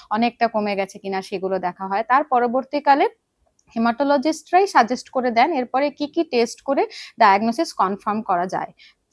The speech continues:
সেজন্য অনেক সময় বোন ম্যারো করার দরকার হতে পারে। বোন ম্যারো থেকে বিভিন্ন রকম পরীক্ষা করে আমরা কনফার্ম করি যে বাচ্চাটার অ্যাকিউট লিউকেমিয়া আছে কি নেই।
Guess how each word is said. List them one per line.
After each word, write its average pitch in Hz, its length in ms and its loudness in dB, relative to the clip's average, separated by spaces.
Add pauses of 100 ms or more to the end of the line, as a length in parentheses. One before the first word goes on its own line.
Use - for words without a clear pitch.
(120)
সেজন্য 302 400 0
অনেক 254 240 4
সময় 262 220 2
বোন 214 260 0
ম্যারো 208 200 0
করার 190 280 -2
দরকার 185 360 -2
হতে 185 220 -8
পারে। 175 260 -8
বোন 202 220 -6
ম্যারো 208 200 -2
থেকে 262 280 -6
বিভিন্ন 220 340 -4
রকম 208 240 -4
পরীক্ষা 196 440 -4
করে 233 300 -2
আমরা 214 260 0 (320)
কনফার্ম 208 440 -2
করি 240 260 -2
যে 320 140 0
বাচ্চাটার 247 520 -2 (240)
অ্যাকিউট 214 400 -4
লিউকেমিয়া 220 480 -4
আছে 208 200 -10
কি 302 160 -4
নেই। 196 220 -4